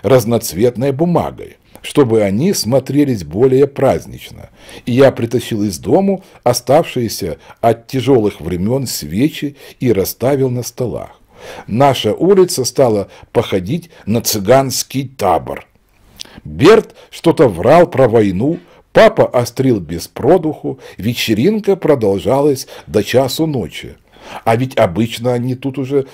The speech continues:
составляют петицию, если кто посмеет чересчур громко чихнуть после одиннадцати вечера. Я не танцевал, я был наблюдателем,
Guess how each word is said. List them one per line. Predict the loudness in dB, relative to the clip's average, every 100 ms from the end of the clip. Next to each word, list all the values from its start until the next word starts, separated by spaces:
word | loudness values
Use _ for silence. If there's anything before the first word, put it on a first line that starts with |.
| -8
составляют | -4 -2 0 2 4 4 2
петицию, | -6 -6 -6 -6 -8 -8
если | -4 -2 -2 -6
кто | -6 -6 -2 -2 -4 -20 -2
посмеет | -2 -2 -4 -2 -2 -4
чересчур | -8 -6 -6 -8 -4 -2
громко | -2 0 0 0 -2 -4 -4 -12 -8
чихнуть | -4 -4 -4 -8 -4 -4 -4
после | 0 0 2 -2
одиннадцати | -2 -4 -6 -8 -10
вечера. | -8 -8 -12 -18 -20 _ _ -20 -18
Я | -2 2 2
не | 2
танцевал, | -2 -4 -2 0 0 -4 _ _ -20 -16
я | -2 4 4
был | 6 4
наблюдателем, | 4 2 4 2 2 -2 -6 -12 -12 -14